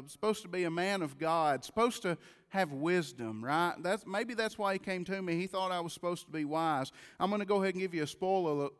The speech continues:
spoiler alert. It wasn't very wise what I said. And he sat down and he explained all this to me, and, and I sat there for a minute, and the first thing I said, the first thing that came out of my mouth, he explained to me, and,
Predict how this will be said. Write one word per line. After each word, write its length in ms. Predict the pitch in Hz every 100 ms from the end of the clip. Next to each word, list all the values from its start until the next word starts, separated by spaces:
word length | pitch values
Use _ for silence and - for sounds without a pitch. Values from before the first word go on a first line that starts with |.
| 160
spoiler 480 | - 196 208 170 147
alert. 320 | 143 151 147
It 100 | 185
wasn't 340 | 196 185 180
very 200 | 160 160
wise 440 | 151 156 160 151 160
what 140 | 147
I 80 | 139
said. 460 | - 160 139 120 110 - _ _ _ _ _ _ _ _ _ _ _ _ _ _ _ _ _ _
And 100 | 156
he 100 | 165
sat 240 | 190 226 214
down 200 | 190 190
and 80 | 170
he 100 | 175
explained 540 | 170 - 196 226 208
all 160 | 175 165
this 240 | 165 -
to 200 | - 180
me, 180 | 165 151
and, 140 | 139
and 220 | 139 147
I 180 | 143 143 139
sat 340 | - 196 214
there 160 | 180 165
for 140 | 170
a 40 |
minute, 360 | 151 156 180 202 -
and 160 | 156
the 60 | 156
first 320 | 196 208 -
thing 300 | 185 175 165 - - - _
I 100 | -
said, 260 | 170 214 185
the 60 | 147
first 320 | 185 196 -
thing 180 | 196 170
that 80 |
came 260 | 131 180 180
out 140 | 170
of 40 | 160
my 140 | 143
mouth, 580 | 139 151 143 117 113 - - _ _ _ _ _ _ _ _ _ _ -
he 80 |
explained 480 | 165 - 180 185 190
to 160 | 180 170
me, 180 | 170 160
and, 160 | 131